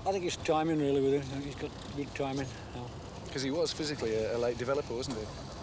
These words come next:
Speaker 1: Oh, he was very small. Uh, even when, uh, I had him in the youth team, he was, uh, he, although he started to grow, he's still got no, uh,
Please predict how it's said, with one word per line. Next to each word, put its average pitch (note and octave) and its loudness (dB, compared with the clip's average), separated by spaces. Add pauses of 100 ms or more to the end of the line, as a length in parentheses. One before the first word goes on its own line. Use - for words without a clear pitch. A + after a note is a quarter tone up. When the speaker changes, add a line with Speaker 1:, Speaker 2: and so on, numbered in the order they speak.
(120)
Speaker 1:
Oh, E3 6
he E3 6
was D3 6
very D3+ 6
small. D#3 4
Uh, D3 6 (240)
even F3 4
when, E3 4
uh, E3 8
I E3+ 6
had E3 4
him E3 4
in D#3+ 4
the D#3+ 4
youth F3 6
team, F3+ 6
he E3 6
was, D3 4
uh, E3 6
he, F#3+ 0 (240)
although F3+ 6
he E3+ 6
started F3 4
to D#3 4
grow, D3 6 (760)
he's C#3+ -4
still F3+ 4
got E3 4
no, D#3 4 (200)
uh, D3+ 8